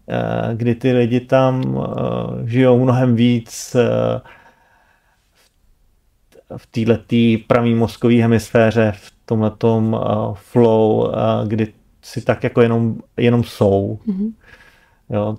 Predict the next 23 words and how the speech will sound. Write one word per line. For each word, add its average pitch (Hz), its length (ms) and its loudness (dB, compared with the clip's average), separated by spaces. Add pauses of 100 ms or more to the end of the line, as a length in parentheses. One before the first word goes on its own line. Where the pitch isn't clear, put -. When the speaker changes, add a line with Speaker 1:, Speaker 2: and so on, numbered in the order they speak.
Speaker 1:
to, 110 480 -2 (640)
já 113 200 4
velmi 113 340 4
rád 123 260 2
jezdím 117 400 2
třeba 117 180 0
do 113 160 0
Itálie, 110 460 0
do 107 100 -2
Španělska, 110 960 -4 (1000)
a - 60 -8
protože 120 960 0 (180)
mně 123 240 -4
přijde, 127 340 -4
že 139 100 -2
na 135 100 0
tom, 139 420 -2 (480)
eh, - 20 -4
na 123 100 -2
tom 131 180 0
jihu 131 220 2
ty 139 120 0
lidi 131 680 2